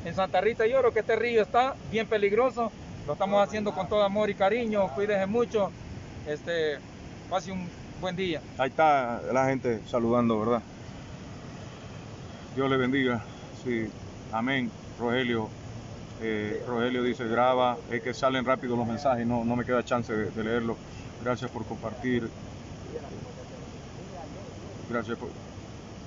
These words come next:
Speaker 2: Saludos desde Houston, Texas. Wow, dice William Ramírez. Esto es real, William.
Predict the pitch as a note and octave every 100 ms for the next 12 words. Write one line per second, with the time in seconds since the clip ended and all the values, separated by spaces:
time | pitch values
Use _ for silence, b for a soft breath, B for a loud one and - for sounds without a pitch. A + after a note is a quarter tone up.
0 | - A#2 B2+ C3 B2 A#2+ A#2 A2 C3+ C#3
1 | A#2 C#3 B2 A2 F#2 - - - - -
2 | - - - - A#2 B2+ A#2 G#2+ G#2+ G#2+
3 | A2+ A2 A2 G#2+ G#2 G#2+ A2 G#2+ - -
4 | - - - - - B2+ C3 B2+ A#2+ A#2
5 | A2+ G#2+